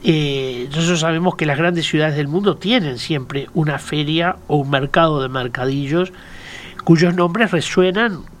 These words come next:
como sitios casi imposibles de evitar cuando visitamos esas ciudades. Y este es el caso del, de la parisina calle de Rue de Rossier, más conocida como el Mercado de las Pulgas,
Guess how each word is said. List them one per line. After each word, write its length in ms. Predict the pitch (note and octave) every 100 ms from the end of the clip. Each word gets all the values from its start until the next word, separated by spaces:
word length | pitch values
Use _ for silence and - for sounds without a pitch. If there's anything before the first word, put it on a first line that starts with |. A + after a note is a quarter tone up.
| -
como 300 | E3 C#3+ B2+
sitios 580 | - E3+ D#3+ G3+ - - - -
casi 320 | - G#3 G#3+ A#3+
imposibles 480 | D3+ C#3 E3 F3
de 60 | D3+
evitar 380 | C3+ B2+ D3+ E3+
cuando 580 | - D3 C#3+ D3 E3+ F3+ -
visitamos 720 | D3 C3+ - B2+ E3+ F#3 B2+ A2+
esas 240 | A2+ A2
ciudades. 500 | - F#2 F#2 - - - - - - - - - -
Y 140 | F3+
este 180 | G3 B3
es 100 | C#4
el 120 | A#3 E3+
caso 400 | F#3 F3+ A3+ F#3+
del, 260 | D#3 C3+ A#2 -
de 300 | D#3+ D#3+ D#3
la 160 | D3+ D3
parisina 560 | C#3 B2 - G3 F#3 D#3 -
calle 680 | D#3+ D#3 D3 D#3+ F3 F3 -
de 400 | B2+ C3+ B2+ B2
Rue 180 | D#3+ D3+
de 120 | C#3
Rossier, 500 | C#3 - G#3+ G3+ D#3+
más 160 | C3 C3
conocida 500 | B2+ B2+ D#3 D3 C#3+
como 260 | B2 A#2+
el 80 | A#2
Mercado 500 | A2 B2 B2 C3+ C#3+
de 80 | C#3
las 120 | A#2+
Pulgas, 540 | - E3 D#3+ F3+ G#3+